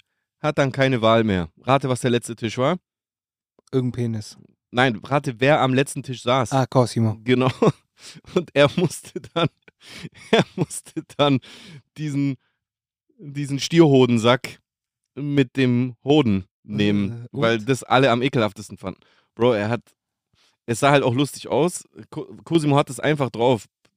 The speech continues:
Speaker 1: die, diesen Auftritt immer so zu inszenieren, dass er halt einfach auch am auffälligsten aussieht. Das muss man <laughs> ihm einfach lassen. Er hat sich irgendwie einen Sonnenbrand geholt und sein ganzes Gesicht war weiß, weil er so Sonnencreme drauf gemacht <laughs> hat. Oder so eine,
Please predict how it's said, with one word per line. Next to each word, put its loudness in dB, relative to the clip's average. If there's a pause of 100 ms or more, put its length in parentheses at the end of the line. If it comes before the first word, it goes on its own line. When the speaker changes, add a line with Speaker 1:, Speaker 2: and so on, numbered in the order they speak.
(160)
Speaker 1:
die, -14
diesen -10
Auftritt -4
immer -4
so -2
zu -8
inszenieren, -2
dass -2
er -4
halt -2
einfach -2
auch 0
am 0 (400)
auffälligsten 0
aussieht. -2
Das -12
muss -8
man 0
<laughs> -12
ihm -6
einfach -6
lassen. -2 (320)
Er -2
hat -4
sich -8
irgendwie 0
einen 2
Sonnenbrand 0
geholt 0
und -2
sein 0
ganzes -4
Gesicht -12
war 0
weiß, 2
weil 0
er 0
so -6
Sonnencreme 0
drauf -4
gemacht -16
<laughs> -10
hat. 0 (1040)
Oder 0
so -2
eine, -4